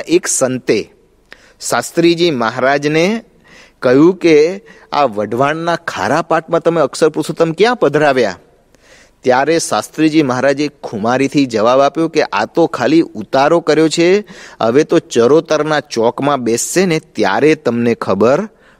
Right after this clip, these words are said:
પડશે." અને બે વર્ષ પછીથી બોચાસનની અંદર ચરોતરના ચોકમાં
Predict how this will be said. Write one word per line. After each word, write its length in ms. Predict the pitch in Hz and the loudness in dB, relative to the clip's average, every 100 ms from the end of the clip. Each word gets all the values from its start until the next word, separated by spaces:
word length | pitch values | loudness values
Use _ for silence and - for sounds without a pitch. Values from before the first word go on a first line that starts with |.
| _ - | _ -2
પડશે." 340 | 107 127 185 | -2 0 0
અને 120 | 165 | 0
બે 320 | 110 101 156 180 | 0 2 4 4
વર્ષ 320 | 160 156 - | 2 0 0
પછીથી 480 | 135 143 135 143 131 | -2 0 -2 0 0
બોચાસનની 840 | 107 117 165 160 - 143 143 135 | 0 0 0 0 0 -4 -2 -2
અંદર 280 | 123 123 117 | 0 2 0
ચરોતરના 640 | - 120 156 156 139 131 | 2 2 2 0 -2 -4
ચોકમાં 640 | - 107 113 127 160 202 | -2 -4 -2 -2 -2 -2